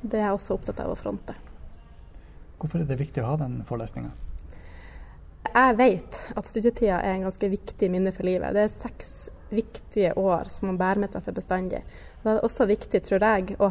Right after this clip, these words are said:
Speaker 1: ha en finale på det, som i større grad, eh, både feirer det man har vært igjennom, og da setter et punktum.
Speaker 2: Hva er livet som lege?
Speaker 1: Eh, livet som lege er fantastisk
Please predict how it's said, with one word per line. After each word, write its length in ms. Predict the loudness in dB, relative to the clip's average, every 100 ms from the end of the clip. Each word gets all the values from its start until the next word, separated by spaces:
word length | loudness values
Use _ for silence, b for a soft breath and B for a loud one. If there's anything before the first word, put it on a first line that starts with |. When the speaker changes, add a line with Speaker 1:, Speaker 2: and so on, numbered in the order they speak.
| 2
Speaker 1:
ha 80 | -2
en 100 | -2
finale 640 | -2 0 2 6 6 6 2 -8
på 140 | -2 0
det, 160 | 0 -4 B B B B
som 240 | 0 2
i 80 | 2
større 320 | 4 4 4
grad, 380 | 2 2 2 2
eh, 400 | 0 0 0 -2
både 260 | 2 2 2
feirer 400 | 0 4 6 8
det 140 | 6
man 120 | 4 2
har 120 | 0
vært 160 | -2
igjennom, 480 | -2 2 4 4 2
og 400 | 2 0 0 0
da 300 | 2 2 0
setter 260 | -2 -2 -2
et 140 | 0
punktum. 320 | -2 -2 -6 -6 -6 -6 B B B B -18 -18 B B B B B B
Speaker 2:
Hva 220 | 0 4
er 100 | 4
livet 320 | 4 4 0
som 160 | 2 2
lege? 240 | 2 0 -2 -6 -12 -12 -2
Speaker 1:
Eh, 140 | 4 6
livet 240 | 6 4
som 160 | 4 6
lege 240 | 6 4
er 80 | 2
fantastisk 640 | 0 -2 -4 -6 -8 -12